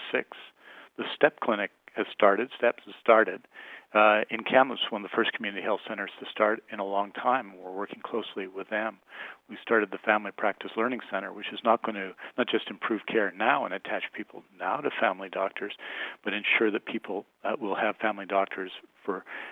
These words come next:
uh, going forward in Kamloops. We've increased the number of full-time ambulance paramedics in Kamloops and Chase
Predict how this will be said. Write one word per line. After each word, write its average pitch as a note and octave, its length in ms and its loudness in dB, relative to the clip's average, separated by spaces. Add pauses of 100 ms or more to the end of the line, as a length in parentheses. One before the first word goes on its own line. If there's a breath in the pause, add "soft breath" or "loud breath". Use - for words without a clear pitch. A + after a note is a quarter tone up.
(100)
uh, C3 120 2
going G#2 320 0
forward G2+ 360 4 (220)
in F#2 120 -14
Kamloops. - 560 -4
We've G2 100 -8
increased G#2+ 460 -2
the G#2 60 -14
number G#2 240 -6
of G2+ 100 -8
full-time G#2+ 380 -4
ambulance G#2 420 -4 (100)
paramedics G#2 400 -4
in A2+ 80 -14
Kamloops A2 440 -8
and G#2 100 -20
Chase G#2 240 -6